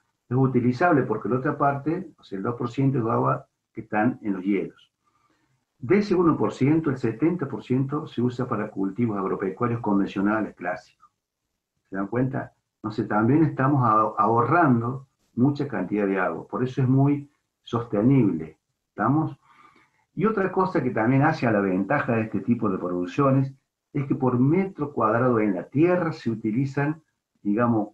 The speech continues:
como superficie utilizable, hablando de lechuga, unas doce lechugas, mientras que en el sistema hidropónico podemos llegar a tener veintiocho, treinta, treinta, hasta treinta y un lechugas en un metro cuadrado.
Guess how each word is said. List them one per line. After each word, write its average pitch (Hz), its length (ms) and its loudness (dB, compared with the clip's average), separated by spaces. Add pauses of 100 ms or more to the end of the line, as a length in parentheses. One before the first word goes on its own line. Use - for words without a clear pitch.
(120)
como 92 680 -2
superficie - 640 -8
utilizable, 120 760 -2 (580)
hablando 113 460 0
de 104 80 0
lechuga, 131 640 0
unas 127 260 2
doce 151 280 0
lechugas, 107 440 -2
mientras 127 640 4
que - 120 -8
en 87 80 -6
el 85 40 -8
sistema 123 460 0
hidropónico 120 800 0 (540)
podemos 131 400 4
llegar 120 260 2
a 107 80 -2
tener 107 420 0 (300)
veintiocho, 98 920 -2
treinta, 104 460 0
treinta, 95 360 -6
hasta 117 240 -4
treinta 107 380 -2
y 120 80 2
un 160 260 2 (300)
lechugas 120 520 2
en 98 120 0
un 98 100 2
metro 101 320 -2
cuadrado. - 420 -8